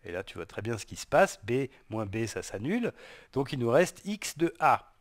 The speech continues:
Donc en fait, pour la valeur t égale b, l'abscisse, c'est bien x de a. Et on va calculer la même chose avec l'ordonnée. Donc y de a plus b moins b, eh bien ça, c'est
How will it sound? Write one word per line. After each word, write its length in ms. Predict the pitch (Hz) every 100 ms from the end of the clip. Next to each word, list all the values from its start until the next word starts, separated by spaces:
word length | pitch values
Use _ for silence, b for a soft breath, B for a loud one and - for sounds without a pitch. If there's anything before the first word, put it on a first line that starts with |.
| 113
Donc 240 | 117 110
en 80 | 120
fait, 320 | 196 220 -
pour 140 | 190 180
la 80 |
valeur 280 | 165 160 135
t 140 | - 226
égale 280 | 151 135
b, 340 | 117 135 202 240 B B B
l'abscisse, 420 | 147 - 233 240
c'est 180 | - 170
bien 220 | 170 214
x 240 | 208 196 143
de 140 | 143 -
a. 240 | 98 - _ b b b b
Et 80 | -
on 80 | 98
va 140 | 110
calculer 400 | 117 110 - 117
la 60 | 107
même 180 | 123 117
chose 360 | - 147 117
avec 300 | 92 98 -
l'ordonnée. 400 | 101 90 87 139
Donc 240 | 156 101 -
y 320 | 147 131 123 104
de 140 | 104 -
a 200 | 131 131
plus 400 | - 117 104 92
b 360 | 95 120 123 120 b b b b -
moins 260 | 98 104 101
b, 380 | 90 101 135 - _ _ b b b
eh 40 | 104
bien 180 | 107 107
ça, 240 | - 151
c'est 320 | - 123 135